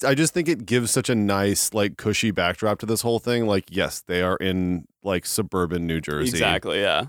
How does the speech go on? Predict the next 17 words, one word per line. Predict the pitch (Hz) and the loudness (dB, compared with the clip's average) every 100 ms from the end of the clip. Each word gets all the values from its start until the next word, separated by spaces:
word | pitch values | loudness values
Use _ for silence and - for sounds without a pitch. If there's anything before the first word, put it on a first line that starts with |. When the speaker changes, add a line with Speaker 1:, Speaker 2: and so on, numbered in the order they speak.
| - | -2
Speaker 1:
Things | 131 120 | 0 0
are | 117 | 2
kinda | 113 104 | 2 2
hunky-dory, | 92 90 95 80 65 104 - | 2 -2 -4 -6 -2 0 2
<laughs> | |
Speaker 2:
Right, | 123 90 80 | 2 2 0
Speaker 1:
you | 113 | 0
know? | |
Speaker 2:
exactly. | 110 85 107 73 - - - _ | 2 2 0 -2 -4 -8 -20 _
Um, | - 127 123 120 | 0 2 4 4
but | 139 | 2
when | 139 | 4
he | 156 | 2
first | 151 185 180 165 | 2 0 0 0
runs | 143 | 2
into | 175 214 | 0 0
the, | 165 | -2